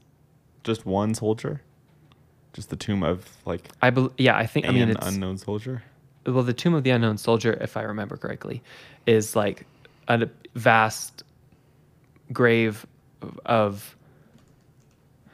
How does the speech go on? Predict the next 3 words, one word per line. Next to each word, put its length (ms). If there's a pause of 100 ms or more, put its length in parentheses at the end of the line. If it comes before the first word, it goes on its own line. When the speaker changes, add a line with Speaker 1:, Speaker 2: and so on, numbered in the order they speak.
(200)
Speaker 2:
um, 460 (2750)
I 60
think 200